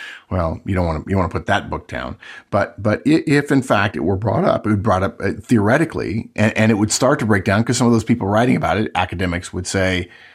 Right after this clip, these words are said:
okay, what does that mean when somebody asks for confidentiality? And frankly, there are people in the business world who say, "No, no, you know, E R and H R, you can share confidential things, and that confidentiality really can't be violated." Well, well, no,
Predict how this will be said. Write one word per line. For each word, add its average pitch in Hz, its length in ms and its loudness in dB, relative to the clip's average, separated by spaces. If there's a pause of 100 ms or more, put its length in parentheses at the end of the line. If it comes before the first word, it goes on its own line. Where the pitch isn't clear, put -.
(220)
okay, 104 160 2
what 107 160 4
does 135 80 2
that 117 160 2
mean 110 360 6
when 92 120 0
somebody 98 540 0
asks 85 260 0
for 90 100 -4
confidentiality? 92 880 -2
And 117 160 2
frankly, 180 400 2
there 139 160 2
are - 140 2
people - 320 2
in 143 60 2
the 139 80 2
business 180 320 0
world 90 200 -2
who 95 120 -2
say, 98 180 0
"No, 147 220 4
no, 151 440 2 (420)
you 110 60 2
know, 110 220 2
E 147 180 4
R 131 380 4
and 107 80 2
H 113 220 2
R, 104 160 4
you 107 140 4
can 160 520 2
share 135 260 2
confidential 120 640 2
things, 101 400 0
and 95 140 0
that 151 360 2
confidentiality 104 920 0 (240)
really 135 260 4
can't 120 260 0
be 107 80 4
violated." 90 540 0
Well, - 200 -4
well, 120 220 2
no, 90 300 0